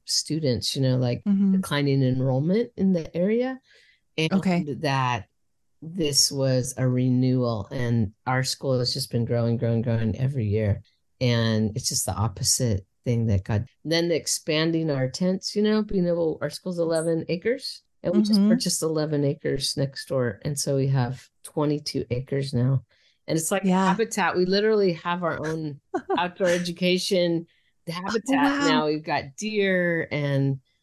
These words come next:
Speaker 1: a great horned owl and foxes and all
Speaker 2: That's so
Speaker 1: kinds of,
Speaker 2: beautiful.
Speaker 1: of the creek and a pond and all these
Speaker 2: Mm-hmm.
Speaker 1: outbuildings, like, uh, shop buildings and maintenance buildings and a big giant bus barn.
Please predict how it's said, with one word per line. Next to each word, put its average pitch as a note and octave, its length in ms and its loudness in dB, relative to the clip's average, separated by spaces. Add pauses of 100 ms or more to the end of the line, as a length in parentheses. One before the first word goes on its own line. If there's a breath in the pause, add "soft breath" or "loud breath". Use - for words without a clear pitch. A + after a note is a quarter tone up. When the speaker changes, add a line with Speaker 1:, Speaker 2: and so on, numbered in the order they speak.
(200)
Speaker 1:
a D3 60 -8
great G3 320 0
horned F#3+ 380 2
owl F3+ 680 0
and C#3 680 -2
foxes G3 680 -2
and C#3 420 0 (760)
all D#4+ 100 0
Speaker 2:
That's G3 100 -4
so F4+ 100 0
Speaker 1:
kinds D4 80 4
of, D4+ 60 6
Speaker 2:
beautiful. C4 640 2
Speaker 1:
of C#3+ 220 -2
the D3+ 80 -4
creek A3 560 -2
and E3 100 -2
a D3 60 -6
pond F#3 560 0
and C#3 260 -2 (140)
all F3 140 0
these F#3+ 220 2
Speaker 2:
Mm-hmm. E3 140 -2
Speaker 1:
outbuildings, F#3 640 2
like, D#3 260 -2
uh, C3 300 0
shop E3 480 -4
buildings F3 560 -2
and C3+ 100 0
maintenance D#3 420 -2
buildings D3+ 580 -2
and A#2+ 280 0 (540)
a D3+ 40 -16
big D#3 200 -4
giant D3+ 260 -4
bus C#3+ 200 -4
barn. C#3+ 400 -4